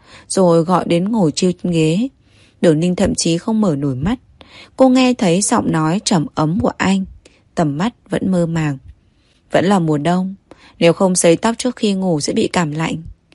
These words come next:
Trình Hoài Thứ hiểu rõ điều này, căn bản không cho cô cơ hội thương lượng. Nhớ lại, đây không phải lần đầu tiên anh hầu hạ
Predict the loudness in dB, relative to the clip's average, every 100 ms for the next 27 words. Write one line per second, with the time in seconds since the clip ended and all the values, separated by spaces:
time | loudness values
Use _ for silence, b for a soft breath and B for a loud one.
0 | B B B 0 2 4 0 0 0 2
1 | 2 2 2 0 2 2 2 0 -2 -2
2 | -6 b b b -4 0 2 2 -2 -4
3 | -4 -2 0 -2 -2 -2 -2 -2 -2 -2
4 | -4 -4 -4 0 2 0 -2 _ _ B
5 | B B 0 2 2 2 0 -2 -4 B
6 | B B -2 2 2 2 -2 -6 -6 -6
7 | -2 0 0 0 -2 -4 -4 0 2 2
8 | -4 -2 0 2 2 0 -2 -4